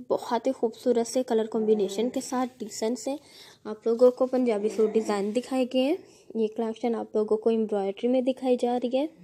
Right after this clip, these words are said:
फ्रेंड्स, ये कलेक्शन आप लोगों को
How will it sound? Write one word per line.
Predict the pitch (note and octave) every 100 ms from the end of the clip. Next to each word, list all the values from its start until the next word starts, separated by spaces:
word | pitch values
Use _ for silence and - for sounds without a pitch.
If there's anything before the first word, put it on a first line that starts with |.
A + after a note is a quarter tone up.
| G#3+ G#3 F#3 F3+ F#3 F#3+ F#3+ E3+ - _ _
फ्रेंड्स, | C4 C4+ C#4
ये | C4+ B3+
कलेक्शन | B3+ A#3+ A3+ - B3
आप | G#3+ G3+ A3+
लोगों | A3+ C4+
को | C4 C#4